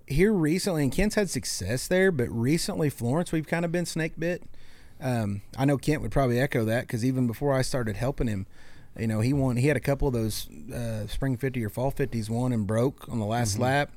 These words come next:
Speaker 1: Um, the year Ricky won the North-South one hundred, uh, we were good. We were real good. I mean, we'd kinda had the plan, like, we're gonna get to lap sixty, sixty-five, and then we're gonna pull the trigger, and we found ourselves in about fourth, and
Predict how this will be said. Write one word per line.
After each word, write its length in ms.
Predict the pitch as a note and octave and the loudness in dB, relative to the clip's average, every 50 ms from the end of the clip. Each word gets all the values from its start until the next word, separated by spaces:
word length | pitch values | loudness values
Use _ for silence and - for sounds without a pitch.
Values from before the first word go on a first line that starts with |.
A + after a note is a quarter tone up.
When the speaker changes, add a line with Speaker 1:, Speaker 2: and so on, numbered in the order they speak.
| - - - - - - - - - - - | -16 -20 -20 -20 -20 -20 -20 -18 -18 -14 -8
Speaker 1:
Um, 480 | - A2+ A#2 A#2 A2+ A2 G#2 G2 G2+ - - - | -4 -2 -2 0 0 0 -2 -4 -4 -8 -6 -2
the 80 | A#2 | 0
year 140 | A#2+ C3+ D3+ | 2 4 4
Ricky 320 | C#3+ C3 D3+ C#3+ - C#3+ | 6 4 4 4 4 2
won 260 | B2 A#2+ B2+ A#2+ A#2 A2+ | 2 4 2 4 4 2
the 220 | A2+ A2 G#2+ G2+ - A2 | 2 0 0 -2 -4 -2
North-South 440 | C3 B2+ A2+ - - B2+ B2+ - | -2 -2 0 0 0 -2 -2 -2
one 120 | - G#2+ G2+ | -4 -4 -2
hundred, 340 | A#2 C3+ D3 C#3 A2+ G2 F#2+ - - - - - - - - - - - - - - | -2 0 0 0 -2 -4 -6 -12 -16 -20 -20 -20 -20 -20 -20 -20 -20 -20 -20 -12 -10
uh, 340 | - A2+ A2 - - - - - - - - - | -8 -8 -8 -8 -10 -12 -12 -12 -14 -14 -12 -10
we 600 | A2 A2 G#2+ G#2 G#2 G#2 G2+ G#2 G#2+ C3 D3 F#3+ | -8 -6 -6 -6 -6 -6 -4 0 2 4 4 4
were 100 | F3 - | 2 0
good. 500 | F#2+ F#2 A2 A2+ A#2+ B2+ B2 G2+ F#2 F#2+ - - - - | 0 -2 0 0 2 2 0 -2 -4 -8 -14 -16 -8 -4
We 120 | A#2 B2+ | 0 2
were 160 | C#3+ C#3+ B2+ A2 | 2 2 2 2
real 280 | G2+ G#2 G#2+ A#2 B2+ | 0 0 0 0 0
good. 260 | A#2 A2+ A2 G2+ G2 F#2+ | 0 0 -2 -2 -2 -2
I 120 | G2+ G2+ | -4 -2
mean, 280 | G#2 G#2+ G#2 G2+ G2+ G2+ | -2 0 0 0 0 0
we'd 180 | A2+ B2 B2+ | -2 -4 -2
kinda 220 | - C3 B2+ B2 A#2 | -2 0 2 2 2
had 160 | A#2+ B2 A#2 | 2 2 0
the 60 | A2 | -2
plan, 300 | - - A#2+ A#2+ B2+ B2+ | -4 -2 0 0 2 2
like, 160 | A#2 A2 F#2 | 0 -2 -2
we're 100 | G#2 A#2 | -2 -2
gonna 120 | A#2+ B2+ A#2+ | 0 0 0
get 180 | A2+ A#2+ A#2 | 0 0 -2
to 60 | - A#2 | -2 -2
lap 180 | A#2+ A#2+ A#2 - | -2 -2 -2 -4
sixty, 360 | - - B2 A#2+ - - B2 | -4 -4 -4 -4 -4 -6 -6
sixty-five, 640 | A2+ - C3 A#2+ - - A2 - A#2 A#2 A#2+ B2+ C3 | -4 -4 -6 -6 -4 -6 -6 -4 -2 0 0 2 2
and 80 | A#2+ A#2+ | 2 0
then 80 | A#2+ | 0
we're 60 | B2 | 0
gonna 100 | A#2+ A2+ A2 | -2 -2 -2
pull 140 | - B2 A#2+ | -2 -2 -2
the 80 | A2+ | -4
trigger, 280 | G#2+ - B2 B2+ B2+ C3 | -2 -2 -2 0 0 0
and 80 | B2 | 0
we 80 | A2+ G#2 | 0 -2
found 200 | - A#2 A#2 A#2+ | -2 -2 -4 -4
ourselves 340 | A#2 A2 - B2 A#2+ A#2+ - | -4 -2 -2 -2 -4 -4 -4
in 60 | A2+ | -6
about 200 | G#2+ G#2 G2 - | -6 -6 -8 -10
fourth, 440 | - - A2+ A#2+ B2+ C3 C3+ B2+ - | -8 -6 -2 -2 0 0 -2 -4 -6
and 140 | G2 F#2+ F#2 | -8 -10 -10